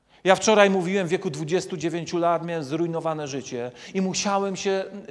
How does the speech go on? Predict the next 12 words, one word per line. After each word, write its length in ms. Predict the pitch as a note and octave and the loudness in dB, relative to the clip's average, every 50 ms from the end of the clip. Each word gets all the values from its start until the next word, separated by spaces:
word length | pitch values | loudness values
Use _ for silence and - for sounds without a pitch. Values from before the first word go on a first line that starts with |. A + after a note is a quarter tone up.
| E3+ - - | -10 -8 -6
tego 240 | G3+ F3 D#3+ F3 E3 | -6 -4 -2 -2 -2
życia 460 | D3+ F3+ E3+ - F#3 E3+ E3 E3 - - | -2 -4 -2 0 0 0 0 0 -4 -8
nauczyć 420 | E3 D#3+ D3+ D#3 D3+ D3+ D#3+ D3 | -8 -6 -4 -6 -6 -8 -10 -12
na 140 | C#3+ D#3 C#3 | -10 -10 -10
nowo. 340 | C#3 C3+ B2 A#2 B2+ B2+ B2+ - - - - - | -8 -10 -10 -8 -8 -8 -10 -10 -16 -20 -12 -2
Ja 160 | E3+ F3+ F#3 | 0 2 2
nigdy 440 | F#3 F#3 F#3+ G#3 G#3+ F3+ D#3+ F3 F3+ | 2 2 2 0 0 0 0 -2 0
nie 140 | F3+ F3 E3 | 0 0 -2
byłem, 600 | D3+ F3 F3 F3 E3+ E3 E3 E3+ E3+ E3+ E3+ E3+ E3 | -2 -2 -2 -2 -4 -6 -8 -8 -8 -8 -8 -6 -4
e, 640 | E3 D#3+ D#3+ D#3+ D#3+ - - - - - - - | -2 -2 -4 -4 -6 -12 -20 -20 -20 -20 -20 -8
taki, 360 | - F3 D3+ - - F3 E3 | -4 -4 -4 -4 -4 -6 -4
wiecie, 540 | D3 E3 E3 - - F3 E3 D#3 D3+ D3 C#3+ | -2 -2 -4 -2 0 0 2 2 2 0 -2